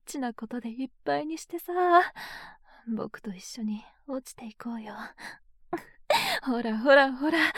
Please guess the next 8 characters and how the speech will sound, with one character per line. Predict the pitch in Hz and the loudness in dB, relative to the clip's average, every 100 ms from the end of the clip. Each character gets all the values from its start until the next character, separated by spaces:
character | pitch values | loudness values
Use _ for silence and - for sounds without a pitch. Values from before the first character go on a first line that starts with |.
| - 392 - - - _ | 2 2 -2 -6 -8 _
う | 285 | -4
ん。 | 311 339 349 403 359 392 659 - - - - - - - 392 - - 339 - - - - - - - 466 - - - - 440 - | 4 6 8 6 4 -4 -4 -4 -6 -8 -18 -20 -14 -10 -10 -12 -6 -6 -6 -18 -20 -20 -20 -20 -4 -4 -4 -12 -18 -6 -6 -6
き | - | -16
た。 | - - 453 480 427 440 - - - _ - - - - - 906 807 571 - - - - 453 349 | 4 12 12 12 12 12 8 8 4 _ 2 2 2 -6 4 4 4 0 -8 -14 -4 -2 -2 -6
僕 | - 247 339 | -6 4 4
の | 226 | 6
お | |
っ | 247 | 2